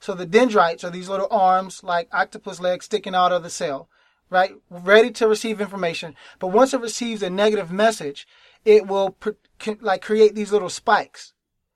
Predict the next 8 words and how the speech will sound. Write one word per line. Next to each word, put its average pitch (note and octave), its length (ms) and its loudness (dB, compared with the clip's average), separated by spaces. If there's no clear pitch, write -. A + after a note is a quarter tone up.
Like, F3+ 280 -2
imagine G#3 540 0
thorns. F#3 600 0
Each G#3+ 160 -6
of B3 100 -4
these A3+ 160 -6
arms A#3+ 380 4
now E3+ 400 -2